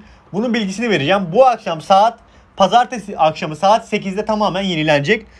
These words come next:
Bunun bilgisini verelim. Yani siz bu videoyu izlerken muhtemelen yenilenmiş olacaktır. Eylül ayı için katıl Telegram gruplarımıza gelmek isteyenler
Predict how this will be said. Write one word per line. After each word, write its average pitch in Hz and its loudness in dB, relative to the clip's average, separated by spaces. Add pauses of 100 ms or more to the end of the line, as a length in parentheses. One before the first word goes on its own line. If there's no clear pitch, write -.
(180)
Bunun 240 -4
bilgisini 156 -4
verelim. 196 -2
Yani 185 0
siz 214 -8
bu 226 -4
videoyu 190 -6
izlerken 190 -2
muhtemelen 208 -6
yenilenmiş 185 -4
olacaktır. 127 -6 (500)
Eylül 226 2
ayı 240 0
için 208 -6
katıl 208 -6
Telegram 214 0
gruplarımıza 123 -6
gelmek 156 -2
isteyenler 208 0